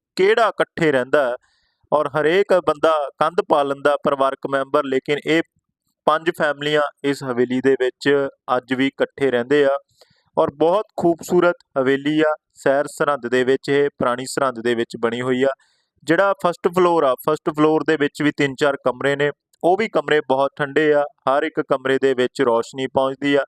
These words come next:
ਜਦੋਂ ਮੈਂ ਫਸਟ ਫਲੋਰ ਤੇ ਬਰਾਂਡੇ ਦੇ ਵਿੱਚ ਗਿਆ, ਤਾਂ ਮੇਰੇ ਹਿਸਾਬ ਨਾਲ ਉੱਥੇ ਵੀ ਪੂਰੀ ਸੂਰਜ ਦੀ ਰੌਸ਼ਨੀ ਹਰ ਇੱਕ ਕਮਰੇ ਦੇ ਵਿੱਚ ਪਹੁੰਚਦੀ ਸੀ।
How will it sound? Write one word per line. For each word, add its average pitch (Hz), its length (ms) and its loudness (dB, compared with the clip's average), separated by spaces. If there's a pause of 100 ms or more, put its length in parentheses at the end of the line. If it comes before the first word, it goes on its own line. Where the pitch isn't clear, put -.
(380)
ਜਦੋਂ 220 280 4
ਮੈਂ 202 300 0 (460)
ਫਸਟ 185 220 0
ਫਲੋਰ 180 420 2
ਤੇ 180 280 2 (160)
ਬਰਾਂਡੇ 143 380 0
ਦੇ 156 100 2
ਵਿੱਚ 143 300 -4
ਗਿਆ, 135 120 2 (380)
ਤਾਂ 143 120 0
ਮੇਰੇ 135 180 -2
ਹਿਸਾਬ 139 360 -2
ਨਾਲ 131 100 -2
ਉੱਥੇ 143 340 -2
ਵੀ 156 100 0
ਪੂਰੀ 202 560 0
ਸੂਰਜ 147 400 0 (100)
ਦੀ 151 120 2
ਰੌਸ਼ਨੀ 127 480 -2
ਹਰ 123 240 -2
ਇੱਕ 139 220 -8
ਕਮਰੇ 120 300 -2
ਦੇ 120 120 2
ਵਿੱਚ 120 320 -2
ਪਹੁੰਚਦੀ 120 360 0
ਸੀ। 135 220 -6